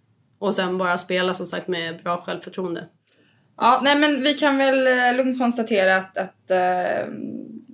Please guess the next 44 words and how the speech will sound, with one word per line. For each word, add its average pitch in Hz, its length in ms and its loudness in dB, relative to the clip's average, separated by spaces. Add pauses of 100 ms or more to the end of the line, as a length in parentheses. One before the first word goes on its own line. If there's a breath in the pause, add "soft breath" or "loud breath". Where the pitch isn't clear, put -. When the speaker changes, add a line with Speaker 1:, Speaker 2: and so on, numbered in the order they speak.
(300)
Speaker 2:
kul 285 400 2
att 196 300 0
man 190 260 -2
är 175 420 -2
igång 247 440 0
med 247 120 -2
damkronorna, 240 560 0 (160)
att 185 220 -8
konflikten 180 440 -8
är 160 80 -8
löst, 233 640 -2
att - 300 -8
vi 170 180 -4
har 156 260 0
ett - 260 -10
damkronorna. 185 680 -6 (340)
Eh, 175 260 -8
oaktat 170 680 -4
hur 165 140 -8
det 165 100 -6
kommer 165 260 -12
se - 140 -6
ut 160 280 -10
i 170 120 -8
V 175 240 -2
M 233 180 -2
så 220 140 -6
är 175 160 -2
det 170 60 -6
ju 165 180 -8
förmodligen 180 400 -6
många 180 220 -4
av 202 80 -2
de 214 60 -2
här 196 60 -2
spelarna 185 340 -4
vi 185 60 -6
kommer 226 300 -4
se 247 180 0
där, 254 240 2 (280)
eh, 190 160 -6
eftersom 190 220 -10
att - 120 -16
det 185 60 -8